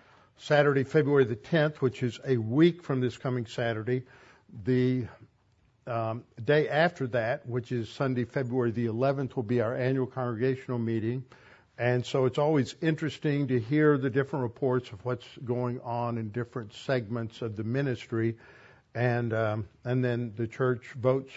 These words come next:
We need a quorum, so those who are members need to make an effort to be here. Then, um, we'll have a,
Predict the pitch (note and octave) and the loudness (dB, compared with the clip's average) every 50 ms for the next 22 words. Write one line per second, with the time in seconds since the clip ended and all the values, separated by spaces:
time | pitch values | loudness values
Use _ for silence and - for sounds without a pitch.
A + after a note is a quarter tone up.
0 | - - B2+ A#2+ B2 B2 B2+ C#3+ C#3+ A#2+ A2+ A2 - - D#3+ D#3+ D3+ D3 D3 D3 | -12 -6 -2 0 0 2 2 2 2 2 0 -4 -4 -2 0 2 4 4 4 2
1 | C#3 B2+ - - B2 A#2 B2 C#3 C#3 C3 - - C3+ A#2 A2+ B2 B2+ B2+ B2+ A#2+ | 0 -2 -4 -4 -2 2 4 6 6 4 4 2 0 0 2 2 2 2 2 2
2 | B2 A2+ - - B2+ A#2+ A2+ G#2+ A2 G#2+ A2+ A#2+ A2+ - B2 A2 A#2 A2+ - - | 0 -2 -2 -2 -2 -2 0 -2 -2 -2 0 -2 0 0 -2 -2 -2 -2 -4 -6
3 | A2 - A2 G2+ A2+ C3 B2+ A#2 C3+ B2 A#2+ A#2+ A#2+ A#2 - - - - - - | -8 -8 -6 -2 -2 -2 0 2 2 4 4 4 2 0 -4 -10 -20 -20 -20 -20
4 | - - - - - - - _ - A2 A2+ C#3+ C#3+ D3 C#3+ C#3+ C#3 C#3 C3+ C3+ | -20 -20 -20 -20 -20 -20 -20 _ -6 2 4 6 8 8 6 6 6 6 8 8
5 | C3+ C3+ C3 C#3 - - C#3+ C3+ C3+ C3+ C3 B2+ C#3+ D3 D3 D3+ C#3+ D3 C#3 C3 | 8 6 6 2 -2 0 4 6 6 6 6 4 4 6 6 6 4 4 4 6
6 | C3 B2+ B2+ A#2 | 6 6 6 4